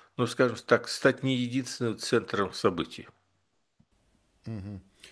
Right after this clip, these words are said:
Speaker 2: А что
Speaker 1: И, соответственно, будет, э, такая вариация, я бы не назвал это гибридной, я бы назвал это дистанционной войны. Знаете, как бесконтактное карате.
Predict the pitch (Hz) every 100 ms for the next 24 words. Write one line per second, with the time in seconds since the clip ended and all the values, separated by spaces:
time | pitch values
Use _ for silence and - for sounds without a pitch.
0 | - _ - 110 - - - 135 123 117
1 | 113 110 170 190 156 143 135 117 107 95
2 | 110 135 127 123 - - 98 92 87 85
3 | 82 80 101 95 110 92 98 120 117 -
4 | 98 - - - - - 156 160 151 143
5 | 143 123 110 113 110 110 92 82 85 95
6 | 107 123 120 98 107 - 127 113 - 135
7 | 120 120 110 117 110 87 69 _ 160 165
8 | - 104 139 - 170 170 156 - 135 -
9 | 113 98 -